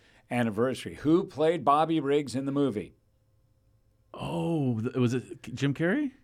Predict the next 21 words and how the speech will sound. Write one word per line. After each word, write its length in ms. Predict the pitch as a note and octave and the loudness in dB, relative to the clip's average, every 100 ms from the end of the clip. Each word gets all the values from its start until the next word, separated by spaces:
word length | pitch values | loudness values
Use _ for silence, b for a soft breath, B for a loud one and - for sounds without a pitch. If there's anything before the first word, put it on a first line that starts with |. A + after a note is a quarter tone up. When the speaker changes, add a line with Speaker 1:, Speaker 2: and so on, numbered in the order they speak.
| - | -8
Speaker 1:
That's 240 | G2 - | -8 -6
what 100 | - | -8
she 180 | - G2 | -6 -6
said. 220 | - E2+ E2+ _ _ _ _ _ _ _ _ _ _ _ _ _ _ _ _ _ - | -8 -12 -14 _ _ _ _ _ _ _ _ _ _ _ _ _ _ _ _ _ 0
It 40 | |
Speaker 2:
Oh, 120 | D3+ F#3+ | 4 6
Speaker 1:
was 80 | |
Speaker 2:
was 220 | E3 E3 G#3+ | 8 8 8
it 80 | |
Speaker 1:
Carell. 60 | C4+ | 6
It 60 | F#3 | 6
was 60 | |
Speaker 2:
really? 480 | D#3 C4 F#4 E4+ C#4 | 6 6 6 8 6
Speaker 1:
Carell. 360 | F3+ A2 A2 G2+ | 6 2 0 0
Speaker 2:
Wow. 260 | A#3 B3+ E4+ | 2 2 4
Speaker 1:
And 240 | F4+ D#4 | 4 4
if 60 | A#3 | 6
you 120 | D3+ | 6
look 280 | D3+ D#3 D#3 | 6 4 4
at 120 | A#2+ | -4
him 440 | A#2 C#3 D#3+ D#3+ | -4 -4 -6 -8